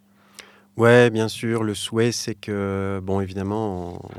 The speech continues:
on, on puisse s'en sortir un peu, euh, <laughs> pour notre vie de famille. Et en même temps, euh, voilà, quelqu'un qui serait motivé, qui a envie de venir, euh, qui a envie d'y aller, euh,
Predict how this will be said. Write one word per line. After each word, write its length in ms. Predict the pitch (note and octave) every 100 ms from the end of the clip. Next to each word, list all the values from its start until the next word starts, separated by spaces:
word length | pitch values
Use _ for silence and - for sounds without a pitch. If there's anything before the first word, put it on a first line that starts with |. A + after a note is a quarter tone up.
| G2
on, 80 | F#2+
on 40 |
puisse 280 | G2 - F#2+
s'en 200 | - F2+
sortir 680 | - G2 - - A2 A#2+ G#2
un 80 |
peu, 240 | G2 - -
euh, 600 | - G2+ G2+ - _ _
<laughs> 600 | - - _ - - _
pour 120 | - B2
notre 220 | A2 A2+
vie 80 | A2
de 80 |
famille. 480 | A2+ G#2+ B2 D3 C3 - _ _ _ _ - - - _ -
Et 160 | B2+
en 80 | B2
même 240 | A#2 A2+ G2+
temps, 340 | B2+ C3+ C3+
euh, 680 | A#2+ A2 G#2+ G2+ G2+ G2 G2+
voilà, 240 | G#2 G2 F#2
quelqu'un 360 | G2 G2+ A2
qui 120 | G#2+
serait 220 | - - G2
motivé, 600 | A2+ - A2+ G#2+ A#2+ A#2+
qui 200 | - G2
a 60 |
envie 200 | G#2 A2+
de 80 | A2+
venir, 540 | A2 G#2+ A2+ A#2 A#2
euh, 80 | G#2
qui 180 | G2+ G#2
a 40 |
envie 160 | G2+ G#2+
d'y 140 | G2+
aller, 320 | F#2+ G2 A2
euh, 80 | A2+